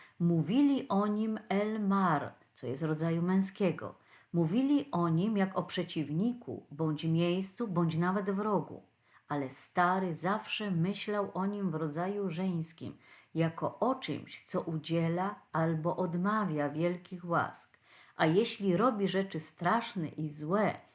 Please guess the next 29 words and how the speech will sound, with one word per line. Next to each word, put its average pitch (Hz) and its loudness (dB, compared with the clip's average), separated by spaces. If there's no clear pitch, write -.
to 160 2
dlatego, 147 0
że 196 0
nie 196 4
może 131 -2
inaczej. 165 -2
I 214 0
macie 240 4
na, 160 2
e, 135 -6
potwierdzenie 175 -2
tego, 208 -2
ale 147 2
stary 147 -2
zawsze 202 2
myślał 247 2
o 190 0
nim 202 0
w 214 -4
rodzaju 226 -4
żeńskim. 156 -4
Księżyc 247 2
działa 165 2
na 165 2
nią 233 0
jak 202 2
na 190 4
kobietę, 170 -2
myślał. 113 -6